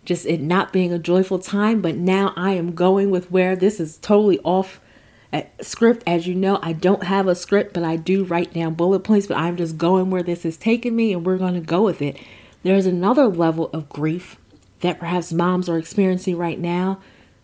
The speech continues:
to where you are co-parenting, or you went through a divorce, never were married, whatever it is, you're co-parenting.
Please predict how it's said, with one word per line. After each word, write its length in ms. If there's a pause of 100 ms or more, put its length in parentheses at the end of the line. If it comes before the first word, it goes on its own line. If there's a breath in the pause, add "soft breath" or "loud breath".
to 140
where 500 (800)
you 180
are 460 (1120)
co-parenting, 920 (320)
or 80
you 140
went 280
through 160
a 60
divorce, 720 (520 soft breath)
never 320
were 160
married, 360
whatever 340
it 60
is, 240
you're 120
co-parenting. 920